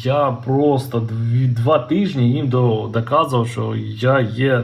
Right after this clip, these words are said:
тим самим людиною, яка є, там, YouTube канал, що я не якийсь там шахрай, що я, м, коротше... мені навіть прийшлось і аватарки поміняти, і, коротше, тому що,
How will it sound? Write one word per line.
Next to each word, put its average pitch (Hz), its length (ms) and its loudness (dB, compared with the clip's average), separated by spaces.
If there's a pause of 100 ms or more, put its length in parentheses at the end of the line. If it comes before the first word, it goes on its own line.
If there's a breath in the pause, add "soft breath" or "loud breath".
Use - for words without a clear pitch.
(140)
тим 120 160 0
самим 120 480 0
людиною, 135 640 0
яка 117 300 0
є, 117 480 0
там, 107 160 -4
YouTube 110 340 -4
канал, 151 460 0 (460 loud breath)
що - 180 -4
я 127 260 6
не 120 180 2
якийсь 120 240 -2
там 110 180 0
шахрай, 147 680 2 (360 loud breath)
що - 260 -2
я, 123 460 6
м, 107 520 -6 (120)
коротше... 110 560 -6 (880 loud breath)
мені 147 200 4
навіть 143 340 4
прийшлось 139 640 0
і 131 300 0
аватарки 123 640 0
поміняти, 135 760 2
і, 110 480 -6
коротше, 110 320 -6 (100)
тому 127 220 2
що, 123 640 2